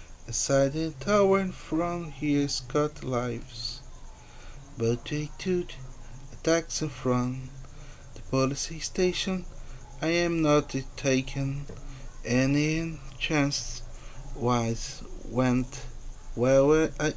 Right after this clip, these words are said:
is, go to the job. It himself, it's only better left me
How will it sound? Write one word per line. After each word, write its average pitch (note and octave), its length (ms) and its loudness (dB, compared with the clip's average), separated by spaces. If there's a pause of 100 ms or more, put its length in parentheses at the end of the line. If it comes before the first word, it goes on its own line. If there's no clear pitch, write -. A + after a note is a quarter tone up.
is, D3+ 500 0 (560)
go C3 360 4
to - 240 -10
the A#2+ 120 2
job. C3 460 0 (580)
It A#2+ 280 2
himself, D#3 800 2 (120)
it's - 360 2 (220)
only F#3 680 8 (600)
better C#3+ 460 2 (340)
left C#3+ 640 -2
me B2+ 500 2